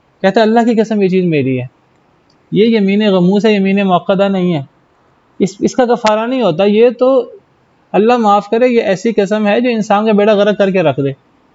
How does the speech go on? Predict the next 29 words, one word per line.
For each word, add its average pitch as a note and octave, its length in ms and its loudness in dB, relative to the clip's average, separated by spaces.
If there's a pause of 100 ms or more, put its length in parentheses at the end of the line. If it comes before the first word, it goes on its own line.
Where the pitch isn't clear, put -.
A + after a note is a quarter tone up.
(220)
इंसान E3+ 400 0
को A3 80 2
तबाह A#3 320 0
बर्बाद F#3+ 360 0
करके F#3 280 -2
रख D#3+ 180 2
दे। G#3 140 2
ये A3+ 300 2 (300)
शिरक A3 360 0
की G#3+ 140 -2
तरह F3 340 0 (500)
और F3+ 260 2
ये, F#3 500 2
अ, D#3 840 0 (160)
कत्लो F#3+ 300 0
गारत F3+ 360 0
की G3 120 2
तरह D#3 400 0 (400)
और F3+ 160 2
ये F#3 220 4 (540)
जादू F3 380 2
की F3 140 0
तरह, D#3 320 0
ये, G3+ 460 -2
ये F3+ 120 -2
इतना B3 280 0
बड़ा A3 200 0
गुनाह D#3+ 280 -2
है। A#2 200 -10